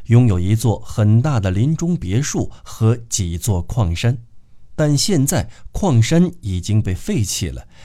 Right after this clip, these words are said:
没有了收入。格罗梅克兄弟的房子是一栋两层的楼房，楼上有卧室、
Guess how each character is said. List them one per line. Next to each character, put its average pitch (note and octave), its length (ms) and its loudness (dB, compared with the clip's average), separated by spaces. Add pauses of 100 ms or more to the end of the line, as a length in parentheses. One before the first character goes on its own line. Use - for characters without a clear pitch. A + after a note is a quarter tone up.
没 F#2+ 280 2
有 E2 160 0
了 C2+ 120 -6
收 G#2 300 0
入。 G#2+ 180 -2 (1700)
格 A2+ 120 2
罗 A#2+ 120 8
梅 D3+ 180 8
克 E3 140 0
兄 B2 260 0
弟 A2+ 120 0
的 E2+ 100 -2
房 F2 340 0
子 A2+ 200 0
是 - 180 -4
一 G2+ 160 2
栋 G2+ 160 2
两 E2+ 300 -2
层 B2 260 -2
的 C3+ 80 0
楼 F2+ 220 -4
房， F2 320 -4 (380)
楼 A#2 300 4
上 A2+ 360 -2 (100)
有 F2+ 120 -2
卧 G2 300 0
室、 - 280 -4